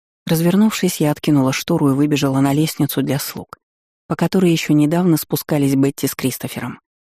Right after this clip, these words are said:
«Катарина, вы всё не так поняли», — донеслось мне в спину.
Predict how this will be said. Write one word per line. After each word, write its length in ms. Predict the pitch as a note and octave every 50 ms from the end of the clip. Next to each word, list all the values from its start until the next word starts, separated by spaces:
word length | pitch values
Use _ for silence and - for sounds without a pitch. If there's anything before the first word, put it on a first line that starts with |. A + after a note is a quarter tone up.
| _ _ _ _ _ _ _ _
«Катарина, 560 | - - C#3+ - C#3 C#3+ D#3 E3 D3+ C3 C3 C3+
вы 140 | C#3 D3+
всё 200 | D3 - - E3
не 120 | E3 E3+ D#3+
так 240 | F3 E3 - - -
поняли», — 420 | - F#3 F3 C#3+ C3+ B2+ - - _ _ _ _ _ _ _ _ _ _ _ _ _ -
донеслось 560 | D3+ D3 C#3+ C#3 C3+ - - D3 C#3+ - -
мне 220 | C#3+ C#3 C#3 C3 C3
в 60 | -
спину. 380 | - - - C#3 C3 C3 -